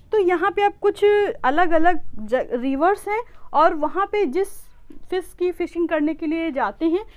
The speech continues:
उनके नाम बताए गए हैं। तो पहला है canoes on main lake, वहाँ पे लैंडलॉक नाम की मछली है, उसकी फिशिंग के लिए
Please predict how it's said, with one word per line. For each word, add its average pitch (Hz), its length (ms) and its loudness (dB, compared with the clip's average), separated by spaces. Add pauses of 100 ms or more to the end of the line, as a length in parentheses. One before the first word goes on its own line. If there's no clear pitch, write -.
(220)
उनके 359 240 0
नाम 277 300 0
बताए 214 300 -2
गए 202 140 -6
हैं। 220 140 -8 (340)
तो 359 60 -4
पहला 330 420 2
है 403 200 2
canoes 339 560 2 (400)
on 349 120 2
main 311 320 4
lake, 208 340 -6 (280)
वहाँ 320 360 0
पे 392 220 0 (180)
लैंडलॉक 285 600 4
नाम 302 200 4
की 320 120 -2
मछली 294 360 0
है, 392 80 0
उसकी 381 420 -2
फिशिंग 294 360 -4
के 269 100 -6
लिए 302 280 4